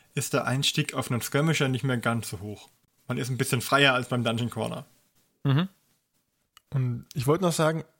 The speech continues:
Speaker 3: weil, weil auch der Christoph geschrieben hatte, dass, äh, dass, dass er das getrennt sieht. Also ich habe die Erfahrung gemacht, dass bei uns, äh, im Verein zum Beispiel grundsätzlich auch Brettspiele gespielt werden. Also dass,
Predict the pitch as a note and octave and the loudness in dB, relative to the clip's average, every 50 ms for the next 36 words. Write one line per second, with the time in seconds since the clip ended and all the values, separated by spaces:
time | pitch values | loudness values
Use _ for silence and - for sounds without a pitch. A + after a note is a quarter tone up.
0 | _ _ _ _ - C3 B2+ B2+ C3 A#2+ B2+ B2+ C3 B2+ B2+ B2+ - C#3+ C3 - | _ _ _ _ -6 -2 0 0 2 2 2 2 2 2 2 2 2 0 2 2
1 | E3+ F3 - D#3 - - C3+ - - C#3+ C#3 C#3 C3 C3 B2 B2+ B2+ B2 A#2 A#2 | 0 0 0 -2 0 0 -2 0 0 0 0 2 0 0 0 0 -2 -2 -2 -2
2 | - - - C3+ - B2 - - C#3 A2+ A#2+ A#2+ A#2 A#2 A#2+ A2+ A2+ A2+ B2 - | -2 -4 -4 -4 -4 -4 -4 -4 -4 -6 -6 -6 -4 -6 -6 -4 -6 -6 -6 -6
3 | - _ _ _ - - C#3 - A#2+ B2+ D#3 F3 - - - D3 B2+ B2 - A#2+ | -8 _ _ _ -14 -12 -6 -2 0 0 2 2 0 0 0 2 0 0 -2 -4
4 | A2+ A2+ A#2 A#2 C3+ C3+ - - _ - C3 - C#3 - - C#3 C3 B2+ - C#3 | -4 -4 -4 -6 -6 -12 -14 -16 _ -8 -2 -2 -2 -2 0 0 -2 0 2 0
5 | B2 A#2 B2 C3 B2 A#2+ A#2+ A#2+ B2 A#2+ - - A#2 A#2 - - - - - - | 0 0 0 0 0 0 0 0 -2 -4 -2 -4 -4 -4 -4 -6 -10 -12 -14 -16
6 | - - - - A#2+ A#2 A#2+ C#3 D3+ D3 C#3 - - - - - A#2+ A#2+ A#2+ A#2 | -18 -10 -2 0 0 2 2 2 2 2 0 0 -2 -4 -6 -6 -4 -2 -2 -2
7 | - B2 B2 B2+ - - - A#2+ C3+ C3+ C3+ C#3 B2 B2 B2 B2 - - B2+ B2 | -2 -2 -6 -4 -4 -4 -2 -2 -2 0 0 0 0 0 -2 -2 -2 -4 -6 -6
8 | - - C#3 C3+ - C#3 B2+ - - C3 A#2+ - - - B2 A#2 - - D#3+ D3+ | -2 -2 -2 0 0 -2 -4 -2 -4 -4 -4 -4 -4 -4 -4 -4 -2 -2 -4 -4
9 | - - D3+ C3 B2+ A#2+ - - C3 B2+ - - - A#2 A2 A2+ A#2 - _ _ | 0 -2 0 0 0 -2 -2 -4 -6 -6 -4 -2 -2 -2 -2 -2 -4 -8 _ _
10 | - - - - - - - _ _ - B2 A#2 G#2+ A#2+ A#2+ - - - - - | -20 -20 -20 -20 -20 -20 -20 _ _ -2 -2 0 0 0 0 0 0 0 -2 -4
11 | - | -8